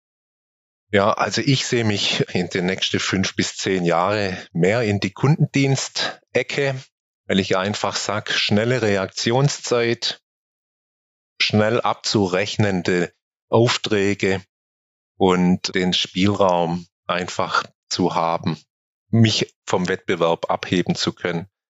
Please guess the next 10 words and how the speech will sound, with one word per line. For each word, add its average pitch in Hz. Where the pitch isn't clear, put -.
Ich 107
bin 98
schnell 90
da, 110
die 92
Kunden 98
müssen -
nicht 87
lang 80
warten 90